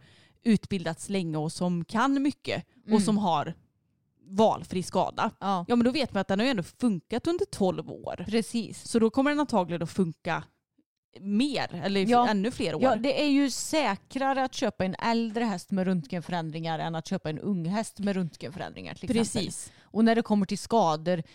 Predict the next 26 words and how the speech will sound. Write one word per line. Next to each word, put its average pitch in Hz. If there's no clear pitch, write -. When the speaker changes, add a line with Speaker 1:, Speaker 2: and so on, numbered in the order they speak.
Speaker 2:
ja, -
men 240
säg 226
senskada 175
då -
till -
exempel. -
Ja, 214
men 247
Bella 214
har 120
haft 190
senskada, 185
Woppen 202
hade 190
senskada. 175
Alltså 190
det 233
är 202
ändå 202
en 175
ganska 196
så 170
vanlig 196
skada -
Speaker 1:
Mm. 214